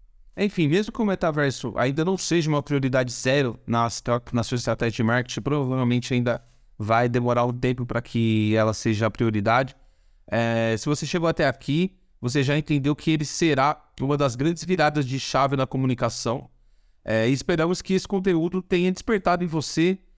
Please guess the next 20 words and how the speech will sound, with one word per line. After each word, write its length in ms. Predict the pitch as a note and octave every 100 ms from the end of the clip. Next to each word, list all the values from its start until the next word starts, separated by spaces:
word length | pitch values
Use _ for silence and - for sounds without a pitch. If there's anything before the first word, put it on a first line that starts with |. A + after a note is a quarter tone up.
| _ -
a 220 | A#2 C3+
importância 500 | C3+ D3+ C3 E3 F3+
de 100 | E3+
estar 240 | - G3
de 120 | F#3+
olho 240 | G#3+ F3+ E3+
na 100 | C#3+
transformação 520 | D#3+ - C#3 C#3 C#3
digital, 380 | B2 B2+ C#3 E3
principalmente, 640 | D3 - B2+ A#2+ D#3 -
né, 100 | B2+
continuar 760 | B2 A2+ A#2+ A#2+ C#3+ C3+ - _
evoluindo 680 | - A#2 A#2+ A2+ B2 D3 E3+ - _ _ -
e 80 |
de 100 | B2+
fazer 360 | B2+ D3 B2+ D#3+
os 100 | D#3
movimentos 500 | E3 D3 C#3+ D3 -
que 120 | E3+
são 300 | - E3 F3